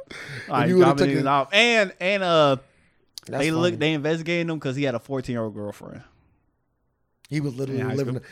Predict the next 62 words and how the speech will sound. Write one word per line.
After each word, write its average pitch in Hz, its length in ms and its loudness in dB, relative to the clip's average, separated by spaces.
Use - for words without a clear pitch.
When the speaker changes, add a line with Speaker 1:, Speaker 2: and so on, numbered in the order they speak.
Speaker 2:
he 220 160 4
was 208 80 8
Speaker 1:
He 180 40 8
Speaker 2:
living 196 180 10
high 240 80 12
Speaker 1:
went - 100 10
Speaker 2:
school 233 100 4
Speaker 1:
back, - 140 10
Speaker 2:
dream. 127 360 0
Speaker 1:
he 269 180 6
went - 400 4
back, - 260 6
nigga. 208 400 0
Speaker 2:
He 170 120 4
was 170 100 4
living 160 180 2
the 143 60 0
high 143 140 2
school 143 180 -4
dream. 127 460 0
Speaker 1:
<laughs> - 20 -16
Yeah, 240 240 2
his 220 160 4
Speaker 2:
He 190 80 -2
Speaker 1:
Letterman. 208 240 8
Speaker 2:
went 220 160 6
on 196 120 4
varsity, 190 380 2
though? 240 300 2
Speaker 1:
Yeah, 480 360 2
nigga, 392 240 2
Speaker 2:
I 330 80 -4
Speaker 1:
yes! 440 480 12
Speaker 2:
said 202 220 2
J 226 40 -2
V. 170 320 -4
You 190 120 -4
said 190 160 0
J 156 100 0
V. 131 240 -2
Speaker 1:
No, 240 160 0
I 453 100 2
did. 403 180 2
I 214 100 4
said, 202 380 2
I 190 120 0
said 185 140 -2
he 185 80 0
rolled 180 260 2
back 170 160 0
as 165 60 0
a 143 60 -2
freshman 160 280 -2
and 135 60 -2
was 127 100 -6
dropping 160 200 0
niggas 139 200 -2
off. 143 260 0
He 156 120 -4
was 156 100 -4
on 143 100 -2
varsity. 120 400 -8